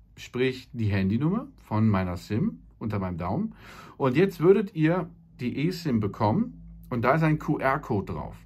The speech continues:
Und dann scannt ihr den Q-R-Code hier und so könnt ihr einen weiteren Mobilfunktarif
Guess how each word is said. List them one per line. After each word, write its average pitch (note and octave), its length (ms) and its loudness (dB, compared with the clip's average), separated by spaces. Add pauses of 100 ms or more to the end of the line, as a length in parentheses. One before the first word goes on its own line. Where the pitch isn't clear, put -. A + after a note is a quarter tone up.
(140)
Und A2+ 60 -2
dann A2 120 2
scannt B2+ 380 -2
ihr A3+ 80 0
den G#3 160 0
Q-R-Code C3 640 0
hier D#3 320 0 (400)
und D3 380 0
so B2+ 320 2
könnt D#3 240 2
ihr D3 100 -2
einen B2 240 -2
weiteren C#3+ 400 2
Mobilfunktarif A#2+ 1800 -2